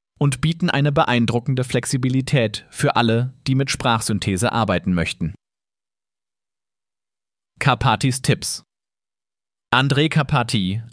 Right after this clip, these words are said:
einstiger K-I-Chef bei Tesla, hebt den K-I-Code-Editor Cursor als Beispiel einer neuartigen App-Kategorie hervor,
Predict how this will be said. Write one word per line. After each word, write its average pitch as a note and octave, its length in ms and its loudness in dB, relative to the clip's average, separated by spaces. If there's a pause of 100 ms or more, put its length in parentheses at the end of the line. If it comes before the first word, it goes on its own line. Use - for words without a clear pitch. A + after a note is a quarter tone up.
einstiger C3+ 540 0
K-I-Chef C3 640 -2
bei G#2+ 140 0
Tesla, G#2 580 -2 (380)
hebt C3+ 320 0
den C3 140 2
K-I-Code-Editor B2+ 1120 0
Cursor G#2+ 720 -2
als G#2 200 -2
Beispiel A2+ 480 2
einer A#2 220 0
neuartigen A2 680 0
App-Kategorie G2+ 760 0
hervor, A2 440 0